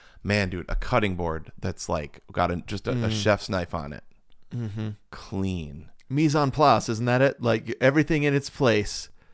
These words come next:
Speaker 1: So if you've got the mise en place, if you've got a clean kitchen and a plan, you
Speaker 2: Yep.
Speaker 1: can do anything. But I think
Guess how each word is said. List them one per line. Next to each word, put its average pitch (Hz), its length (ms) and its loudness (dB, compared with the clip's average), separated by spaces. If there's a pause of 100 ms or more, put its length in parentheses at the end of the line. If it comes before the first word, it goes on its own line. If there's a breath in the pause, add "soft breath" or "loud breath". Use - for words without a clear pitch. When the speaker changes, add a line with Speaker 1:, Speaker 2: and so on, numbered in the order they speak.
Speaker 1:
So - 120 2
if 113 80 4
you've 117 80 0
got - 160 8
the 117 60 0
mise 110 220 2
en 139 120 2
place, 98 460 2
if 95 140 -8
you've 90 80 -12
got 92 140 2
a 87 40 -2
clean 117 280 -4
kitchen 98 380 -4
and 90 120 -2
a 90 40 0
plan, 90 540 -2 (520)
you 127 100 2
Speaker 2:
Yep. 120 120 0
Speaker 1:
can 117 140 -2
do 95 140 0
anything. 107 400 0
But 90 100 0
I 104 120 6
think 143 300 -2